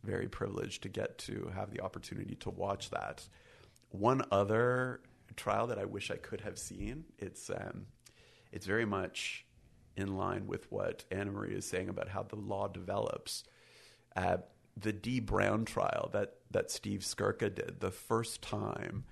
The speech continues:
that, um, somebody has advanced a racial prof-, a challenge based on the police stop being tainted by racial profiling. The response was extremely hostile.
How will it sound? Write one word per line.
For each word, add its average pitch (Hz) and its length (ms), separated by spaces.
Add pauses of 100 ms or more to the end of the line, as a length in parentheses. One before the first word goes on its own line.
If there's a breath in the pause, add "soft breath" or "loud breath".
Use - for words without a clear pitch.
(480 soft breath)
that, 90 600 (120)
um, 87 560 (220)
somebody 101 380
has 95 200
advanced 98 920 (440 soft breath)
a 92 100
racial 98 460
prof-, 98 460
a 107 60
challenge 107 600
based 95 340
on 101 440 (420 soft breath)
the - 100
police - 440
stop - 420
being 95 220
tainted 101 480
by - 100
racial 98 420
profiling. - 840 (580 soft breath)
The 110 100
response 117 1080 (120)
was 95 440
extremely 120 640
hostile. - 840